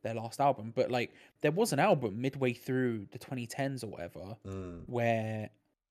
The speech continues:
Speaker 1: it was just Linkin Park doing what most would consider an old school Linkin Park album. I think
Speaker 2: Sure.
Speaker 1: there's always a sort of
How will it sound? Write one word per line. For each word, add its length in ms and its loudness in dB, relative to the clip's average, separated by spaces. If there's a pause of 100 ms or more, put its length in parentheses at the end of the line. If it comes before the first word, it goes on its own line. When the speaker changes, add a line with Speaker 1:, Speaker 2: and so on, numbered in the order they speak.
(280)
Speaker 1:
it 120 6
was 180 -2
just 500 -4 (600)
Linkin 280 0
Park 360 0
doing 680 0 (220)
what 240 2
most 320 0
would 140 -6
consider 360 0
an 240 -2
old 320 -2
school 260 -8
Linkin 320 -10
Park 360 -4
album. 260 -16 (920)
I 80 6
think 160 6
Speaker 2:
Sure. 40 0
Speaker 1:
there's 140 6
always 320 4
a 40 -2
sort 360 -4
of 200 -20